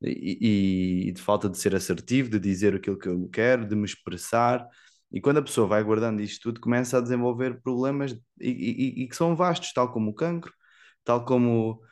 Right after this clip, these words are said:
ah, problemas de, de pressão arterial, problemas de, hum, agora está-me a falar a, a faltar a palavra, não sei, já não me recordo se era a esquizofrenia, mas, eh,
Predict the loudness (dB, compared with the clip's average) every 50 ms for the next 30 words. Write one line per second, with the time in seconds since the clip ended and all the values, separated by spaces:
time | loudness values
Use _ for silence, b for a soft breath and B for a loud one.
0 | b b b 0 2 4 6 6 6 4 4 2 2 4 4 4 4 4 2 2
1 | 0 0 -2 -2 -2 -2 -2 -4 -2 -2 0 0 0 0 -2 -4 -6 -6 -2 0
2 | 0 0 -2 -2 -2 -2 0 0 0 0 0 -2 -2 -4 -8 b b b b b
3 | _ _ 0 2 4 4 4 4 4 2 2 0 0 -2 -4 -4 -4 -4 -2 -2
4 | -2 -2 -2 -2 -2 -4 -4 -6 -8 -10 -12 -12 -12 -12 -8 -6 -6 -6 -6 -4
5 | 0 2 2 2 2 2 0 0 0 -2 -4 -6 -10 -16 _ -20 B B B B
6 | B B B B B B -2 0 0 0 0 -2 -2 -2 0 2 2 2 2 2
7 | 0 -2 -4 -2 -2 -2 0 0 0 0 2 0 0 0 0 0 0 0 0 0
8 | -2 -4 -4 -6 -6 -8 -4 -2 -2 0 0 -2 -4 -6 -8 -2 0 0 0 0
9 | 0 0 0 0 0 0 -2 -4 -6 -8 -8 -4 -2 -2 0 0 0 -2 -2 -4
10 | -4 -6 -8 -10 -12 -16 -18 -18 -10 -6 -4 0 0 0 0 0 -2 0 2 4
11 | 4 4 4 2 2 0 -4 -8 b b b b b b b b b _ -4 0
12 | 2 2 2 2 0 -2 -2 -4